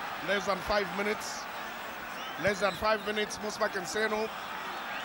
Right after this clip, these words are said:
South Africa e tla leka go e kgomotsa.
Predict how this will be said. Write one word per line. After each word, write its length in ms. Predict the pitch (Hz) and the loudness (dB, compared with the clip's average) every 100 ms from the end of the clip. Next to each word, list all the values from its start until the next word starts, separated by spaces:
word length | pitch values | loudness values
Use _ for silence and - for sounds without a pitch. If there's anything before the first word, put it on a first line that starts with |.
| - | -2
South 160 | 170 214 | 2 6
Africa 520 | 220 214 233 240 233 - - 208 | 6 6 10 10 10 4 0 2
e 100 | 202 | 6
tla 220 | 233 233 | 8 8
leka 460 | 226 226 240 240 220 - | 6 8 10 10 8 4
go 80 | 220 | 6
e 100 | 226 | 6
kgomotsa. 680 | - 226 254 247 233 240 | 6 6 6 6 8 8